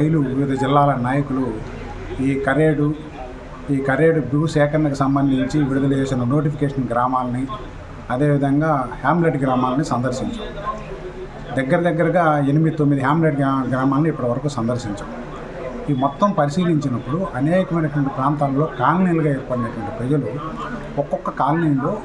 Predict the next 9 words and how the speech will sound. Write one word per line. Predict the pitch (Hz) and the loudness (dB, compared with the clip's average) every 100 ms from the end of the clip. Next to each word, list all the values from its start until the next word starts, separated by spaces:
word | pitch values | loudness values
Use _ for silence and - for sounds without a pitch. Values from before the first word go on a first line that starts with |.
| 139 | -8
ఒక్కొక్క | 123 160 - | -6 -4 -2
రకంగా | 127 120 160 135 156 | -2 0 -2 0 0
వాళ్ళు | 156 147 123 | 2 0 0
ఉపాధి | 139 135 | 0 -2
పొందుతూ | 117 110 110 | -2 -6 -6
ఉన్నారు. | 107 101 - - - - - - - | -8 -8 -10 -16 -16 -14 -14 -14 -2
కొంతమంది | 151 156 160 165 185 175 | 0 2 2 2 2 2
సముద్రం | 143 160 170 170 | 2 2 2 4
మీద | 160 | 4